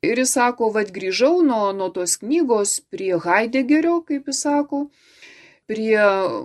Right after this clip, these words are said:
būtis ir laikas rimto veikalo, kurį tikrai skaitant reikia įtempt protą ir taip toliau. Na, bet toliau jisai kitoje vietoje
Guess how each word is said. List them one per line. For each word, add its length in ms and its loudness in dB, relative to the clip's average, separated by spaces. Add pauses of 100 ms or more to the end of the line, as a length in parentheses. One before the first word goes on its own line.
būtis 480 -4
ir 140 0
laikas 600 0
rimto 460 -4
veikalo, 680 2
kurį 300 -6
tikrai 460 -4
skaitant 720 -6
reikia 400 -2
įtempt 480 -4
protą 500 0 (520)
ir 180 -6
taip 260 -6
toliau. 460 0 (580)
Na, 260 0
bet 200 6 (340)
toliau 400 -2
jisai 720 -2 (180)
kitoje 440 0
vietoje 580 0